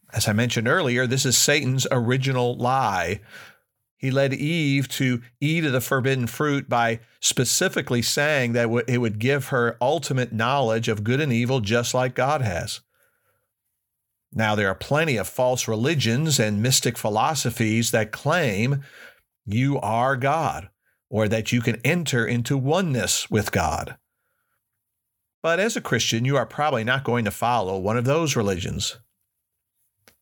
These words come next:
So how do Christians get confused by this particular lie? Well, first, it plays into the sinful desire we already have to be our own God.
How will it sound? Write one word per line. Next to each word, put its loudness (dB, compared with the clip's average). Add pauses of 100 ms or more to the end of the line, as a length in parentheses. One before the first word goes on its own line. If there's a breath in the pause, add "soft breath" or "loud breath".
(180)
So -2
how 2
do -4
Christians 0
get 0
confused 0 (100)
by 0
this 0
particular 0
lie? -2 (1800 loud breath)
Well, 0
first, 0
it -4
plays 2
into 0
the 2
sinful 2
desire 0 (280 loud breath)
we 0
already 0
have 0
to -2
be 0
our 2
own -2
God. -2